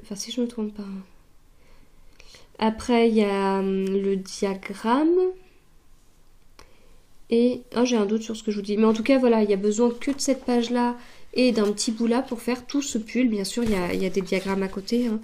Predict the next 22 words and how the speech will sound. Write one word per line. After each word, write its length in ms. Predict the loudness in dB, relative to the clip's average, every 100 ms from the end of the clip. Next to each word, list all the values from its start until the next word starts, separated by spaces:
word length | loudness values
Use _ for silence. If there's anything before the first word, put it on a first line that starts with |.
| -10 -20 -20 -2
Mais, 300 | 6 8 8
euh, 320 | 6 4 2 4
mais 180 | 6 4
c'est, 540 | 4 4 6 6 4
c'est 200 | 2 0
quand 100 | 2
même, 220 | 2 2
euh, 320 | 2 0 -4 -6 -10 -16 -20 -6
ça 160 | 0
va 140 | 4 6
à 40 |
l'essentiel, 600 | 6 4 -2 -4 -6 -8 -8 -10
hein. 40 | -12 -10 -12 -12 -16 -20 -18 -14 -12 -10 -10
C'est-à-dire 300 | -4 -2 0
que 100 | 2
la 140 | 2 2
partie 600 | 0 -4 -2 -2 -2 -4
du 200 | -10 -8
corps, 380 | -2 0 0 -2 -8 -12 -20 -20 -20 -20 -18
c'est 500 | -16 -2 2 2 -2
ça, 220 | -8 -6 -6
là, 160 | -8